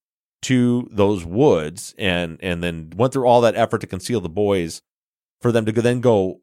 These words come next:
out in the open across the pipe, if they had, could even see the bikes over there, to get to the bikes to throw them into the bayou as part of the concealment.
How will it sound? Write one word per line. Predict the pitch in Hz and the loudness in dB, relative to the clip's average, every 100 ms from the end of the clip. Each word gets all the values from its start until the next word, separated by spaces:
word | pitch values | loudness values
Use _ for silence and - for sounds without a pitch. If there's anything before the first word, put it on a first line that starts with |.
| - | 0
out | 147 139 | 0 0
in | 127 | -6
the | 113 | -2
open | 104 135 113 87 | 0 0 0 -6
across | - - 123 139 160 | -8 -2 2 2 2
the | - | -2
pipe, | 131 - 120 92 87 _ | -6 0 0 0 -4 _
if | 123 156 | -2 0
they | 143 127 | 2 2
had, | 110 98 | 2 0
could | - 117 | -2 -2
even | 92 87 | -2 -8
see | - 202 262 | -6 0 2
the | 127 | 2
bikes | 92 90 - | 0 -2 -4
over | 90 87 | -4 -2
there, | 87 82 85 _ _ _ | -2 -2 -4 _ _ _
to | - | -10
get | 90 117 139 | -2 0 0
to | |
the | 113 | -2
bikes | 90 95 98 107 | 0 2 2 0
to | - | -10
throw | 87 - 113 | -6 2 2
them | 107 98 | 4 0
into | 95 80 | -2 -6
the | |
bayou | 73 90 104 95 80 | -2 0 2 0 -2
as | 78 | -6
part | - 95 92 | -4 -2 -2
of | 87 | -4
the | |
concealment. | 82 82 - 92 101 110 120 | -8 -10 -8 -6 -4 -4 -6